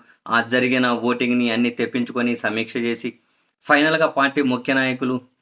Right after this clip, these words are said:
ఐపాక్ ప్రతినిధులతో కనుక ఒక సమీక్షా సమావేశాన్ని నిర్వహించి, మన విజయం అనేది దేశంలో రీసౌండ్ చేయబోతుంది అని చెప్పి నిర్ధారించి, ఆయన అయితే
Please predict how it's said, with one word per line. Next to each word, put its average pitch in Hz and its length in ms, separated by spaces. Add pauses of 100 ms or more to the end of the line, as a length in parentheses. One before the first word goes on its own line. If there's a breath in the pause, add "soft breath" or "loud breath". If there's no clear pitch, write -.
(260)
ఐపాక్ 127 460
ప్రతినిధులతో 123 480
కనుక 117 200
ఒక 113 120
సమీక్షా 120 440
సమావేశాన్ని 117 640
నిర్వహించి, 113 540 (500)
మన 127 280
విజయం 131 500
అనేది 139 240
దేశంలో 123 520
రీసౌండ్ 117 640
చేయబోతుంది 123 600
అని 113 140
చెప్పి 110 180
నిర్ధారించి, 120 760 (1500)
ఆయన 131 240
అయితే 135 280